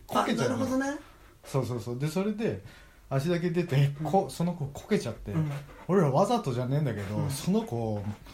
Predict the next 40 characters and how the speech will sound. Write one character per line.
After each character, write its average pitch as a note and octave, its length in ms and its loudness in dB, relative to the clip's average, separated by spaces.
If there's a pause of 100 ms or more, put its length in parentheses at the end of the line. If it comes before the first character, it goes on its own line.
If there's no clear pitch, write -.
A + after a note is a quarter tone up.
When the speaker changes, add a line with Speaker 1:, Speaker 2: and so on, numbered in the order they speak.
(280)
Speaker 1:
な C3 80 2
ん - 40 0
か A#2+ 100 -2
も A2 200 -2
う、 G#2 40 -8 (140)
Speaker 2:
ギ D3 100 0
ャ C3+ 60 0
ン D3 100 -2
泣 C#3+ 140 -4
き。 - 120 -6
Speaker 1:
こ D#3 480 4
う、 D3 40 -4
顔 D#3 180 6
面 A#3 160 4
か E3+ 140 8
ら A#3 60 8
落 A#3+ 100 -4
ち - 140 -12
て、 A#2+ 220 0 (360)
ギ C3+ 120 2
ャ D#3+ 80 6
ン A3 120 6
泣 A3+ 140 2
き G#3+ 120 0
し - 140 -2
て、 C3+ 360 4 (880)
で、 C3+ 80 4
そ E3+ 240 2
の C#4+ 180 4
子 D3 180 2
が、 C#3+ 320 4
そ F#3 160 2
の G#3 240 6
女 D4 280 4
の G3 120 6
子 B2 140 0
が、 A#2 380 0 (560)
あ C#3+ 140 6
の、 C3+ 120 2
一 D#3+ 240 6